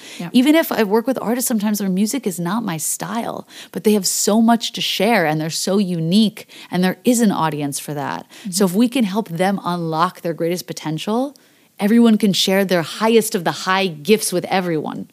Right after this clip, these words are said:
Speaker 1: Mm.
Speaker 2: whether it's being a friend, being an artist, being a good worker, being a good person, expressing your talent, whatever it is. If we can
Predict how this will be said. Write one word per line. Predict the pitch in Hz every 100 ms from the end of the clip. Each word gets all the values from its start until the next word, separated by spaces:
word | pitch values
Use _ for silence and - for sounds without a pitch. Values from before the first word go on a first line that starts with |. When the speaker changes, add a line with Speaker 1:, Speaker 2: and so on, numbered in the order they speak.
| 208
Speaker 1:
Mm. | 170 - -
Speaker 2:
whether | 190 180
it's | 175 185 175 - - - _
being | - 190 185
a | 170
friend, | - 220 214 202 165 147 - _
being | 196 202
an | 196 -
artist, | 180 202 190 156 - -
being | 220
a | 208
good | 180 208
worker, | 185 160 202 220 - 160 147 -
being | 160 208
a | 208
good | 196 190
person, | - - 226 - 180 160 147 147 - - - - -
expressing | - 202 - - 240 - 220
your | 208
talent, | 185 - 175 214 180 147 139 -
whatever | - 190 - 202 214 214
it | -
is. | 180 175 147
If | 151 190
we |
can | 190 208 190